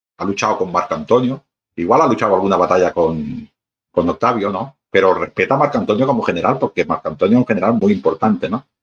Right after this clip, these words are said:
Y cuando él está y Marco Antonio se levanta, pues en principio dice, "Hombre, este es un general ganador,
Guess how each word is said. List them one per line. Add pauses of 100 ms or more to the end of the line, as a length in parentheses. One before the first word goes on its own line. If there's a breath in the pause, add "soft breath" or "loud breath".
(100)
Y
cuando
él
está
y
Marco
Antonio
se
levanta,
pues
en
principio
dice,
"Hombre,
este
es
un
general
ganador,